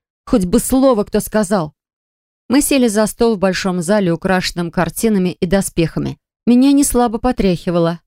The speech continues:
Фамильяр моего отца быстренько зажег свечи и достал из старинного шкафа бутылку вина. Пробку он вытащил зубами. «Князь Дракула сначала ползал по стенам, а потом вообще превратился в летучую мышь»,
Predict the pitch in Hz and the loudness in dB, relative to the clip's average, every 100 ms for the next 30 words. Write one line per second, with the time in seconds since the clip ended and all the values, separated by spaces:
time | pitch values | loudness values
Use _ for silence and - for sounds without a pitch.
0 | _ _ - 202 196 202 190 180 180 180 | _ _ -2 2 2 2 0 -2 0 0
1 | 170 - 208 170 196 - 180 180 165 175 | 0 -2 -4 0 -2 -2 -4 -2 -2 0
2 | 170 - 196 233 - 190 185 185 254 247 | -2 -4 -2 -2 0 0 0 0 0 -2
3 | - _ - 214 226 233 220 196 - 254 | -4 _ -4 -2 2 2 2 0 -2 -4
4 | 247 175 165 214 - 208 160 131 135 _ | -4 -2 0 -2 0 -2 -2 -4 -10 _
5 | _ _ _ 220 226 - 233 170 170 - | _ _ _ 0 0 0 0 0 -2 -2
6 | 185 170 165 147 143 143 _ _ _ _ | -2 -2 -2 -2 -2 -8 _ _ _ _
7 | _ _ _ _ _ _ _ _ _ _ | _ _ _ _ _ _ _ _ _ _
8 | _ 233 220 185 196 214 - 240 - 190 | _ 0 2 2 0 0 0 -2 0 -2
9 | - 214 208 220 214 202 190 190 - 160 | 0 0 0 0 0 0 0 -2 -2 -4
10 | 185 208 - 185 202 185 - 247 202 190 | -2 0 0 0 0 -2 -2 -4 0 -2
11 | 185 185 - 180 180 180 - 175 175 - | 0 -2 -2 -4 -2 -4 -2 -2 -2 -6